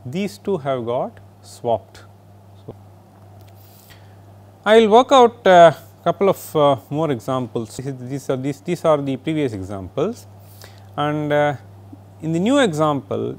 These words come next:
you will see that instead of placing three here,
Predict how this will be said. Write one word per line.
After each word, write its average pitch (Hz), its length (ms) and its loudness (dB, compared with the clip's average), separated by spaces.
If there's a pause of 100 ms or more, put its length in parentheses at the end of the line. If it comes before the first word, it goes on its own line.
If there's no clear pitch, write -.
you 151 100 -6
will 151 140 -4
see 220 220 -6
that 135 420 0 (920)
instead 226 480 -2
of - 280 2
placing 175 500 -2
three 254 280 -4
here, 147 460 -2